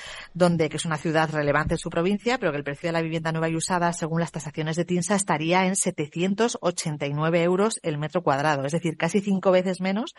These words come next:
que en Sant Cugat. Eh, literalmente, perdona, ligeramente por encima de los o-, de los ochocientos euros metro cuadrado se encontrarían también Ponferrada, en León,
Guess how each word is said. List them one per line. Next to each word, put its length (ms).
que 140
en 100
Sant 200
Cugat. 360
Eh, 200
literalmente, 800
perdona, 280
ligeramente 580
por 160
encima 360
de 100
los 320
o-, 160
de 160
los 220
ochocientos 560
euros 300
metro 200
cuadrado 460
se 140
encontrarían 580
también 440
Ponferrada, 720
en 160
León, 380